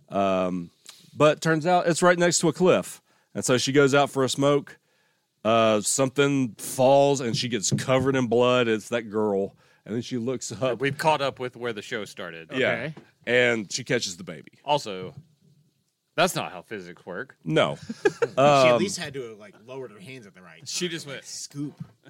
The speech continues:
Speaker 1: It,
Speaker 2: No,
Speaker 1: it
Speaker 2: yeah,
Speaker 1: was,
Speaker 2: that baby would
Speaker 1: it
Speaker 2: have
Speaker 1: was a,
Speaker 2: exploded.
Speaker 1: yeah, <laughs> it would have,
Speaker 3: You gotta
Speaker 1: like,
Speaker 3: cradle and, and, you know, go with the inertia.
Speaker 1: <laughs> yeah.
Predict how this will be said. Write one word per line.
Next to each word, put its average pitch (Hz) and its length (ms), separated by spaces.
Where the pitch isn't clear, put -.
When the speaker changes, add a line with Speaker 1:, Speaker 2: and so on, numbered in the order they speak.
Speaker 1:
It, - 140
Speaker 2:
No, 160 80
Speaker 1:
it 202 100
Speaker 2:
yeah, 196 60
Speaker 1:
was, 208 120
Speaker 2:
that 151 140
baby 165 160
would 139 220
Speaker 1:
it 196 40
Speaker 2:
have 190 80
Speaker 1:
was 196 200
a, 185 60
Speaker 2:
exploded. 160 500
Speaker 1:
yeah, 139 320
<laughs> - 300
it 147 100
would 175 240
have, 135 300
Speaker 3:
You - 80
gotta 123 100
Speaker 1:
like, 110 260
Speaker 3:
cradle 170 300
and, 123 220
and, 110 420
you 135 120
know, 107 140
go 131 200
with 131 120
the 120 160
inertia. 110 640
Speaker 1:
<laughs> - 100
yeah. 120 240